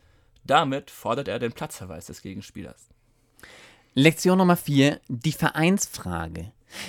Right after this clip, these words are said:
Speaker 2: Es ist ein typisches Dilemma, man hat sich durch Zwischenrufe wie Abseits und der Headshow-Gelb gerade den Respekt der Runde zugesichert,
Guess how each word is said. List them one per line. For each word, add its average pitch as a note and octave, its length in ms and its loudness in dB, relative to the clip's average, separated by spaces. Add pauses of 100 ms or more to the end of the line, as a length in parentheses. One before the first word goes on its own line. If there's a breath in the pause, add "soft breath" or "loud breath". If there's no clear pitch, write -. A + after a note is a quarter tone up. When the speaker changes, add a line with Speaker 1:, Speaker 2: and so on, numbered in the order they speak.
Speaker 2:
Es D3+ 100 4
ist F3+ 160 4
ein D#3 100 4
typisches F#3 440 0
Dilemma, B2+ 480 4
man C3 260 2
hat D3 180 0
sich - 220 -2
durch C3 220 0
Zwischenrufe C#3 720 0
wie A2+ 200 0
Abseits D3+ 520 2
und B2+ 300 0
der B2 180 4
Headshow-Gelb B2+ 760 4
gerade D3 320 4
den C#3+ 140 2
Respekt B2+ 520 0
der B2 100 6
Runde C3+ 300 4 (200)
zugesichert, A#2 680 0